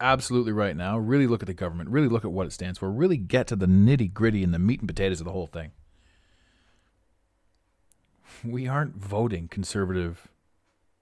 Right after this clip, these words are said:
or liberal. That's not what's happening here.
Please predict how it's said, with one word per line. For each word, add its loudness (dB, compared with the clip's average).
or -8
liberal. -8
That's -4
not 0
what's -4
happening -2
here. -4